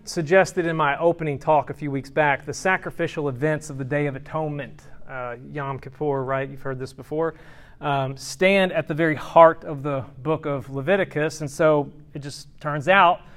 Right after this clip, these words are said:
since that's at the center of the Pentateuch, uh, well, then the Day of Atonement stands at the very center of the Pentateuch.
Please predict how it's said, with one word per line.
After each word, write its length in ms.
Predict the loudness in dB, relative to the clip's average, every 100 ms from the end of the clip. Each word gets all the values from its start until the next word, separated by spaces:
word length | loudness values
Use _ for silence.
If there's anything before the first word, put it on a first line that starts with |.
| -20
since 180 | -16 -2
that's 240 | 2 2 0
at 80 |
the 80 | -14
center 520 | -6 -6 -4 -4 -4
of 240 | -2 -2 -2
the 60 |
Pentateuch, 640 | -4 -6 -6 -6 -6 -6 -8 -20 -20 -20 -12 0
uh, 220 | 2 2
well, 320 | 4 2 0 -6
then 500 | -2 0 0 -4 -10 -18 -20 -20 -20
the 140 | -8 -4
Day 240 | 2 2
of 100 | 2
Atonement 460 | 0 2 2 2 -4
stands 320 | -2 -2 -2
at 80 | -4
the 40 |
very 220 | 0 0
center 500 | 0 -2 -2 0 -2
of 400 | 0 2 2 0 -8
the 60 |
Pentateuch. 640 | -6 -4 -6 -8 -12 -14